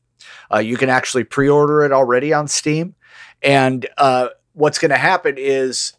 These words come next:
all their games are gonna start loading into it in the next coming months. Uh, Sims four, Unravel two, and then Apex Legends, fifa twenty, Battlefields, all of those. And there's not gonna be any problem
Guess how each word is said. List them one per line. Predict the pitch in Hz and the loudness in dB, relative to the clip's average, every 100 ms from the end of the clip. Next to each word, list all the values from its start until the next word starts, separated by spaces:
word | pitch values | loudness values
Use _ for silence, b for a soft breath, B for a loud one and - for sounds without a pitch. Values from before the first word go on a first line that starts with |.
| _ _ | _ _
all | 143 160 | 0 2
their | 180 175 | 4 2
games | 160 165 170 147 | 2 2 0 -4
are | |
gonna | 139 135 | -4 -4
start | - 151 131 123 _ _ _ | -4 0 0 0 _ _ _
loading | 127 120 156 139 139 139 131 | -20 -14 2 4 4 0 -4
into | 135 139 139 127 | -8 -6 -4 -2
it | 117 | -4
in | 127 110 | -8 -14
the | |
next | 110 120 - | -6 -6 -4
coming | 131 117 104 | -6 -6 -8
months. | 104 101 - - b b b | -8 -8 -10 -14 b b b
Uh, | 98 98 | -6 -4
Sims | - 131 113 | -4 -6 -6
four, | - 180 180 180 | 0 4 4 2
Unravel | 131 113 143 143 131 | -2 -2 -2 0 -2
two, | - 175 180 180 170 B B B | 0 4 4 4 0 B B B
and | 131 131 | -2 -2
then | 113 101 | -8 -4
Apex | 135 139 127 - | -4 -2 -4 0
Legends, | 151 156 156 160 151 - | 0 0 -2 -8 -8 -10
fifa | - 139 139 | -6 -6 -6
twenty, | - 147 147 147 | -6 -4 -2 -4
Battlefields, | 143 123 131 131 143 139 139 123 - b b - | -2 0 0 -2 -2 0 -2 -4 -14 b b 0
all | 143 175 | 4 6
of | 170 | 4
those. | 160 160 131 117 - b b b | 6 6 4 0 -10 b b b
And | 147 139 | -4 -2
there's | 139 - | -2 0
not | 175 175 | 0 2
gonna | 165 | -2
be | 135 165 160 | -2 -2 -4
any | 151 147 139 | -4 -6 -6
problem | - 143 139 135 127 | 0 2 0 -6 -16